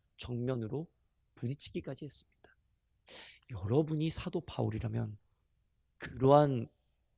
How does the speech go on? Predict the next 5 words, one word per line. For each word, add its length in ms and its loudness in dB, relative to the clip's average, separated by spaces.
도전을 340 6
받았을 360 -8
때 260 -4
어떤 340 4
마음이시겠습니까? 880 -2